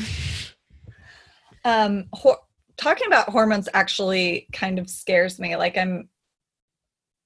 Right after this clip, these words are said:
Speaker 2: I think that I just need more very specific education on, like, a certification on female reproductive hormones, because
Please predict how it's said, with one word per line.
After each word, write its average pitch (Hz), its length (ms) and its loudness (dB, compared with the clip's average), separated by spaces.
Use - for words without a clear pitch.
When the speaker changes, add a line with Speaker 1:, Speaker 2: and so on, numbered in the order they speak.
Speaker 2:
I 208 80 0
think 233 340 -4
that 214 160 2
I 196 100 2
just 185 320 -6
need 185 300 -4
more 170 920 -2
very 196 480 0
specific 175 920 -6
education 180 920 -6
on, 175 280 -6
like, 185 320 -4
a 185 140 -2
certification 196 880 -2
on 180 240 -2
female 170 720 -8
reproductive 180 680 -2
hormones, 185 680 -4
because 170 760 -2